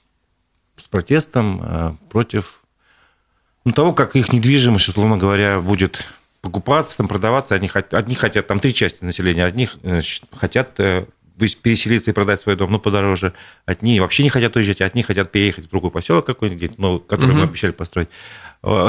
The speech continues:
Speaker 1: <laughs> на ваш взгляд, вообще, э, вот это медно-цинковое месторождение подольское, оно,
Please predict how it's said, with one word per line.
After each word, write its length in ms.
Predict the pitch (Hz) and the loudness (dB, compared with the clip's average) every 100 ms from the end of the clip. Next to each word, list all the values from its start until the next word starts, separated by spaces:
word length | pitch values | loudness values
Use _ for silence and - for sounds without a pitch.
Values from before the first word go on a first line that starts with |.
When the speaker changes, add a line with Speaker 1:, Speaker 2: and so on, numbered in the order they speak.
| 104 | 4
Speaker 1:
<laughs> 100 | 120 | 4
на 160 | 123 | 4
ваш 160 | 139 170 | 4 2
взгляд, 280 | 147 139 107 | 2 2 2
вообще, 400 | 104 - 127 110 - - - - - | 0 0 0 0 -4 -14 -14 -14 -2
э, 580 | 107 104 101 98 95 92 - _ _ - _ | 2 2 2 2 0 -2 -8 _ _ -20 _
вот 180 | 120 120 | 0 2
это 160 | 151 131 | 2 4
медно-цинковое 1000 | 135 131 127 120 113 - 123 - 107 101 | 4 4 4 4 2 0 -2 2 2 2
месторождение 540 | 104 - 120 170 202 | 2 0 0 2 0
подольское, 500 | 113 104 85 - 101 | 0 0 -2 -2 0
оно, 500 | 107 113 113 110 - | 2 4 4 2 -2